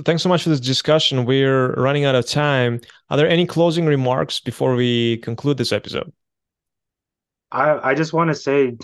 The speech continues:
Speaker 2: you know, uh, Toronto dao is, is open to everyone. Uh, you know, the, how do you join the dao is simply ask. And if you wanna be a part of the, the, the core team, it's the same thing. How do you join?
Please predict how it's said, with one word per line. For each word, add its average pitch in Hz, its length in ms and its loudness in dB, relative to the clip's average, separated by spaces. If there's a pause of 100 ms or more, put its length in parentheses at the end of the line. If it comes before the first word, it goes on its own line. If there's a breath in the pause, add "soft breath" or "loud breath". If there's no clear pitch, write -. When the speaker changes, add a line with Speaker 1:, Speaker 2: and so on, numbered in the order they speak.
(140)
Speaker 2:
you 120 140 -4
know, 113 420 -4 (100)
uh, 110 380 -2 (440)
Toronto 120 440 -4
dao 110 260 -4
is, 110 140 -10
is 107 160 -12
open 107 300 -8
to 107 120 -14
everyone. 127 640 -6 (200)
Uh, 104 500 -4 (100)
you 113 100 -6
know, 110 400 -2 (320)
the, 113 500 -2 (180)
how 123 200 -2
do 123 80 -6
you 120 80 -2
join 110 320 -6
the 110 80 -8
dao 120 540 -6
is 107 180 -14
simply 110 680 -6
ask. - 400 -6 (680 soft breath)
And 113 180 -2
if 113 140 -4
you 113 80 -2
wanna 120 220 2
be 120 120 -2
a 120 60 2
part 120 240 -2
of 113 100 -4
the, 101 260 -4
the, 101 300 -6
the 98 80 -6
core 113 300 -6
team, 135 340 -8
it's - 140 -10
the 107 60 -16
same 113 280 -6
thing. 92 320 -10
How 104 140 -4
do 107 80 -6
you 107 80 -6
join? 117 500 -8